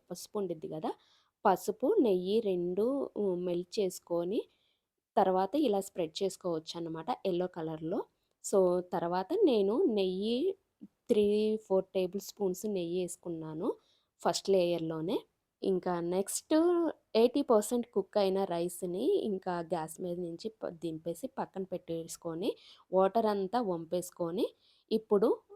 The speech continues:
మళ్ళీ స్ప్రెడ్ చేసుకోవాలన్నమాట టూ లేయర్స్‌గా. So, finally ఇలా టూ లేయర్స్‌గా రెండిటిల్లో నేను స్ప్రెడ్ చేసేసుకున్నాను అనమాట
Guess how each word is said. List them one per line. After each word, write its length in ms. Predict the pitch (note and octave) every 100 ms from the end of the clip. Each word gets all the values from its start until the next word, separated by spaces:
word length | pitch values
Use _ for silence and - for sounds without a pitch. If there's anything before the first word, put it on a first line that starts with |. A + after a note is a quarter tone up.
| - _
మళ్ళీ 320 | A3 F#3+ F#3+ G3+
స్ప్రెడ్ 360 | - F#3 D#3+
చేసుకోవాలన్నమాట 880 | - G3 - F#3+ E3 E3 D#3+ D#3 D#3+ F4+
టూ 160 | - B3 G3+
లేయర్స్‌గా. 640 | F#3 E3+ E3 - - G#3+ - _ _ _ _
So, 100 | - G3
finally 540 | F#3 F#3+ G3 A3+ A#3 F4
ఇలా 200 | A#3+ G#3
టూ 160 | G3+ G#3 G3
లేయర్స్‌గా 640 | F#3 F3+ F#3+ - F3+ B3
రెండిటిల్లో 640 | E4+ G#3+ F#3 G3 G#3 G3 C4
నేను 260 | D#4 G#3+ F#3+
స్ప్రెడ్ 320 | F3+ - E3+ -
చేసేసుకున్నాను 760 | F#3+ F#3+ F3+ - F3 E3+ E3
అనమాట 320 | E3 E3 D#3+